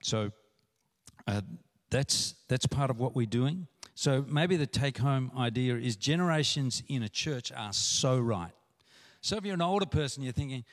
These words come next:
"Oh, do I belong here anymore?" Of course you belong here. And if you're young and you've just come to church and you're looking around, you're going, "Have I got a place here?" Of course you have a place.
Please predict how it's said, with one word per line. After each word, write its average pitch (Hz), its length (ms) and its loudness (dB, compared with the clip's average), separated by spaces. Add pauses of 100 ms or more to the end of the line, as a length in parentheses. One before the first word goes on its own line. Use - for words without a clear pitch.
(280)
"Oh, 165 160 0
do 151 120 0
I 127 80 2
belong 131 320 2
here 151 180 2
anymore?" 151 280 0
Of 165 120 -10
course - 460 0
you 160 80 -4
belong 90 320 -8
here. - 220 -14 (760)
And 135 180 0
if 180 220 -2
you're 175 260 2
young 139 460 2
and 113 100 2
you've 101 120 -2
just 165 200 0
come 151 260 0
to 143 120 0
church 131 460 -2
and 113 80 -2
you're 110 100 2
looking 135 300 2
around, 110 340 0
you're 110 80 -2
going, 107 300 -4
"Have 110 100 -2
I 131 100 2
got 127 120 0
a 113 40 0
place 110 360 -2
here?" 107 200 -2
Of - 200 -6
course 135 420 0
you 117 80 0
have 92 160 -4
a 92 60 -6
place. 87 440 -6